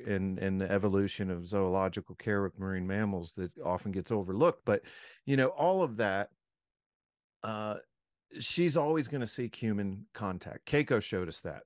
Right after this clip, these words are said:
It was predictable, and, and that's exactly what happened. That's hazardous when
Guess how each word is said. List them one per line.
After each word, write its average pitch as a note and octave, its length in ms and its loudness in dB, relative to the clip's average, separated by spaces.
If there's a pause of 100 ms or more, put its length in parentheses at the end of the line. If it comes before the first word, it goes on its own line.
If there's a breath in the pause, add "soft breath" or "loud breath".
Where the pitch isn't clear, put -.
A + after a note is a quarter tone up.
(460)
It B2 80 2
was A#2+ 120 2
predictable, A#2+ 680 0
and, G2 220 -2
and G2 360 -4
that's G2 220 -2
exactly G2+ 420 -2
what G2 160 -4
happened. A#2 360 -4 (580 loud breath)
That's C#3+ 200 0
hazardous B2 760 -2
when G2 440 -4